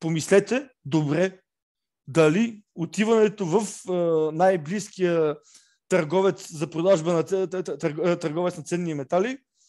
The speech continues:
е толкова удачно и дали сте готови да се разделите с едни десет-петнайсет процента от своята инвестиция, за да може да го притежавате физически. Както се казва, да го имате в джоба, под матрака, в буркана,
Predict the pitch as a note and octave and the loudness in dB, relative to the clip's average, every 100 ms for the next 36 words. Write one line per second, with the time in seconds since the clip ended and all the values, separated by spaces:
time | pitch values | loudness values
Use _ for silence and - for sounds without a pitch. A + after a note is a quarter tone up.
0 | _ _ - A#3+ - _ _ - G3+ G#3 | _ _ -8 -8 -8 _ _ -2 0 0
1 | G3 E3 F#3+ A3+ D#3+ F#3 - G#3 F#3 G3+ | 0 2 0 0 -2 -2 -4 -4 0 2
2 | G#3+ A3 - D#3+ D3 C#3+ G3+ F#3 A#3 - | 2 0 -4 -6 -4 -2 -2 -2 -6 -6
3 | _ _ _ _ G3 F#3+ D#3 D#3 A#3+ G#3 | _ _ _ _ -6 -4 -2 0 -2 -2
4 | C#3 F#3+ G#3+ F3+ - E3+ E3+ G#3 G3+ - | 2 2 2 -4 -6 -2 2 2 -2 -12
5 | D#3 F#3+ G3+ G#3 D#3+ F3+ F#3+ G3 E3+ D3+ | -4 -2 -2 -4 -4 -2 -2 -2 -6 -6
6 | - D#3 G3+ A#3+ - _ _ _ _ D#3+ | -10 -8 -6 -6 -10 _ _ _ _ -2
7 | F3+ F3+ A3 F3 G3+ F#3+ F#3 E3 D3 C#3+ | 0 2 2 2 0 0 -4 -6 -4 2
8 | F3 F3 F#3+ D3 C3+ - - - - D#3 | 2 2 -6 -8 -12 -12 -14 -18 -8 -8
9 | A2+ - D3+ D#3+ F3+ F3+ C#3 B2+ D3+ - | -8 -2 0 2 0 0 -4 -2 -4 0
10 | F3+ F#3 - _ _ - D3+ C3 A#2+ F3+ | 0 0 -10 _ _ -6 -4 -4 0 2
11 | G#3 G3 E3+ D3+ C3+ A#2+ F3 G#3 G#3+ F#3+ | 2 0 -4 -4 -4 -2 0 2 0 0
12 | C#3+ B2+ B2+ - F#3 G#3 G#3+ | -4 -6 -10 0 0 0 -4